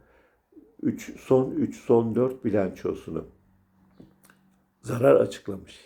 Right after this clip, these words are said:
hisselerden lütfen uzak duralım. Yani onlar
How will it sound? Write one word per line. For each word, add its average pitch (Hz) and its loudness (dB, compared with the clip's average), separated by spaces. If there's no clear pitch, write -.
hisselerden 98 -4
lütfen 113 0
uzak 107 0
duralım. 80 -8
Yani 101 -6
onlar 110 -2